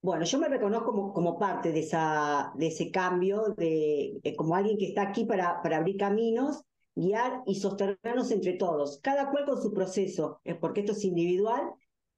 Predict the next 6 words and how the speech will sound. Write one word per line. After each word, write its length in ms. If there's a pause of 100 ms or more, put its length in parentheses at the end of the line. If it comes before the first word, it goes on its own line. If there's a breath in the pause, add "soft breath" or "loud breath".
(120)
eh, 480
mientras 360
vamos 260
atravesando 640
el 180
puente 640